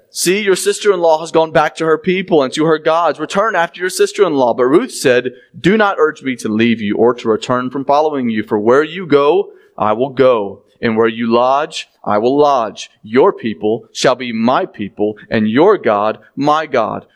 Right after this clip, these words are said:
For where you die, I will die, and there I will be buried. May the Lord do so to me and more also, if anything but death parts f-,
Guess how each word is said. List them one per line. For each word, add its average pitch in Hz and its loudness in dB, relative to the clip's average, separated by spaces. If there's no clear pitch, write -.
For 127 -4
where 131 4
you 135 -4
die, 147 0
I 120 0
will 110 -2
die, 143 0
and 113 -2
there 147 4
I 139 4
will 151 -6
be 139 -2
buried. 135 -2
May 143 2
the 139 2
Lord 160 0
do 165 -4
so 180 0
to 156 -6
me 170 0
and 135 0
more 175 2
also, 180 2
if 120 0
anything 214 0
but 143 0
death 117 0
parts - -2
f-, - -20